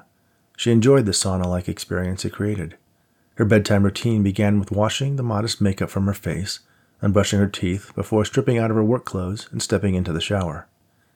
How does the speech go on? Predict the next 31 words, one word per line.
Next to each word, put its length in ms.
Diane 280
adjusted 400
the 40
temperature 440
to 100
just 320
below 200
scalding 500
and 100
let 100
the 100
water 220
cascade 540
over 200
her. 320
She 140
hated 280
the 80
rain 300
but 140
loved 340
a 60
hot 260
shower. 480
After 260
a 40
while, 240
she 140
turned 240
the 40
water 260